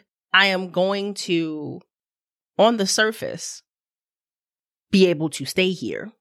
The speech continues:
because I seem as though I'm good, but I am making changes from the inside because I have made myself, quote unquote,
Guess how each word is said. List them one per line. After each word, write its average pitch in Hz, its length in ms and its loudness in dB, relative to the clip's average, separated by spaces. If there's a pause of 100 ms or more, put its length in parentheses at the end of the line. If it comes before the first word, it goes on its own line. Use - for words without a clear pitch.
(100)
because 170 240 2
I 127 100 0
seem 254 340 2
as 135 120 -2
though 101 220 -2
I'm - 140 -12
good, - 340 -12 (640)
but 180 100 6
I 165 140 8
am 175 100 0
making 170 320 0
changes 156 380 0
from 131 180 -4
the 127 160 -8
inside - 520 -8 (840)
because 170 320 4
I 160 120 4
have 160 160 -2
made 160 240 2
myself, 147 800 -2
quote 175 260 2
unquote, 151 600 -2